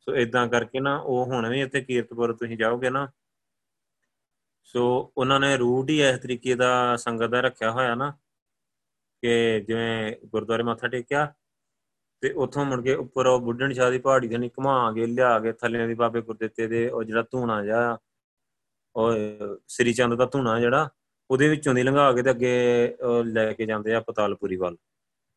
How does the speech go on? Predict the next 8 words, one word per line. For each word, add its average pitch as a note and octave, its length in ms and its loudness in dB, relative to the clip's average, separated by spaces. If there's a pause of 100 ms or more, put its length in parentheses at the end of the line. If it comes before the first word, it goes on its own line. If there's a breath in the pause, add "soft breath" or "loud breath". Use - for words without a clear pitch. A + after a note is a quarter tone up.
(720)
ਸੋ B2 180 -2
ਉੱਥੇ A#2+ 340 2
ਗੁਰਦੁਆਰਾ A2+ 460 2
ਇੱਕ B2 120 -2
ਪਤਾਲਪੁਰੀ A2+ 540 -4
ਜਿੱਥੇ A#2 280 0
ਲੋਕੀ A2+ 240 -4
ਫੁੱਲ G#2+ 280 -4